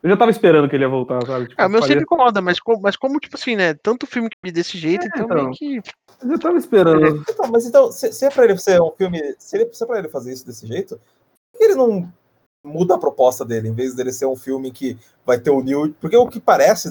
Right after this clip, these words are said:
Speaker 3: o que parecia originalmente da proposta é que a gente ia ter o Newt. E aí entra um outro pro-, outro ponto, né?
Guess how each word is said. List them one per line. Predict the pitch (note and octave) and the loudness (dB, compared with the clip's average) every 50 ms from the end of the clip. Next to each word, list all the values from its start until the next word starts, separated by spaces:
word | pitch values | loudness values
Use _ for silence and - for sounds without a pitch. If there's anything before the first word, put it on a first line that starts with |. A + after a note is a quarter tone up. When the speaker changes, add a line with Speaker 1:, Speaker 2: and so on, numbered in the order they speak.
| A2+ G#2+ | -10 -10
Speaker 3:
o | A#2 | -10
que | A2 - | -10 -4
parecia | - C#3 C3+ C3 - - - E3+ | -2 0 0 0 -2 -4 -4 -4
originalmente | E3 C#3+ B2 A#2+ A#2 A#2 A2+ A#2 A#2 | -4 -4 -2 -2 -2 -2 -2 -2 -4
da | A#2+ | -4
proposta | A#2 - - - B2 - G3+ | -6 -6 -2 -2 -2 0 0
é | G3 | 0
que | G#3 | 0
a | G3+ | 0
gente | F#3+ F3+ | 0 0
ia | G3+ F#3 | -2 -2
ter | F3+ G3 | -2 -2
o | E3+ D3 | -4 -2
Newt. | C3+ C3+ C#3 - - - - _ _ _ _ _ _ _ _ _ _ _ _ - | -2 -4 -6 -6 -12 -18 -18 _ _ _ _ _ _ _ _ _ _ _ _ -2
E | B2+ A2+ | 0 0
aí | A2 A2+ C#3 F3 G3+ G3 | 2 2 2 4 4 6
entra | F#3+ F#3+ F#3 F#3+ | 4 4 0 0
um | |
outro | F3+ G3+ G3+ - | -2 -2 0 2
pro-, | F4+ - | 2 4
outro | D3+ C3+ - G3 - - | 4 4 2 0 0 0
ponto, | - C3 A2+ - F2+ | 0 0 0 0 -2
né? | C3+ E3+ E3+ B2+ A#2+ | 0 0 0 0 -2